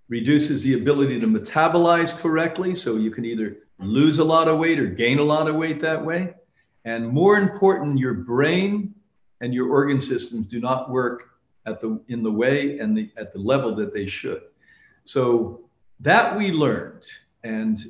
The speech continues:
when we put people on this lifestyle and we have them exercise, 'cause exercise is as important a component as the food on this one, in, in a three-week period, was usually about fourteen,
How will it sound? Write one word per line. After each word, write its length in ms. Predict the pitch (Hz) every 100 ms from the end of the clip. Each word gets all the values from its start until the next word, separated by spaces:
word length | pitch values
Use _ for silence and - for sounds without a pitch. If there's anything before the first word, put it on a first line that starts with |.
| -
when 300 | 113 160 202
we 200 | 196 185
put 260 | - 175 -
people 360 | 160 147 139 127
on 180 | 120
this 220 | 117 110 113
lifestyle 840 | 104 101 - 104 110 170 - _ _ _ _ _ _ _
and 180 | 113 113
we 120 | 117
have 240 | 113 139 131
them 200 | 123 139
exercise, 680 | 170 - 113 110 101 110 -
'cause 160 | 107
exercise 640 | 123 139 139 135 127 113
is 140 | 104 92
as 340 | 107 117 135
important 440 | 143 139 165 127 131
a 40 |
component 540 | 135 120 156 151 113
as 160 | 104 101
the 80 | 104
food 400 | - 190 98 - - _ _
on 140 | 95 95
this 200 | 92 -
one, 240 | 85 92 95 _ _ _ _ -
in, 320 | 135 135 - -
in 200 | 156 135
a 300 | 127 120 117
three-week 760 | 120 - 170 220 180 147 - -
period, 420 | 117 101 98 -
was 200 | 139 135
usually 380 | 214 214 180 151
about 380 | 131 127 127 -
fourteen, 640 | 147 139 - 135 123 -